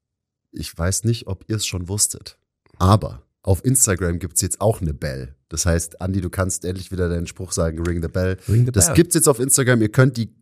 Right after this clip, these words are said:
Speaker 1: die Bell ringen und dann verpasst ihr keinen mehr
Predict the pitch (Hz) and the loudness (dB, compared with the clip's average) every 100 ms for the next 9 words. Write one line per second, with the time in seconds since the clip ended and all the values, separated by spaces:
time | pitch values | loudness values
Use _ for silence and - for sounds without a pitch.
0 | _ _ 95 85 117 127 120 117 120 120 | _ _ -4 4 6 8 6 6 4 4
1 | 113 95 92 98 98 - 95 101 104 101 | 2 0 0 -2 0 -2 0 2 2 0
2 | 95 | -2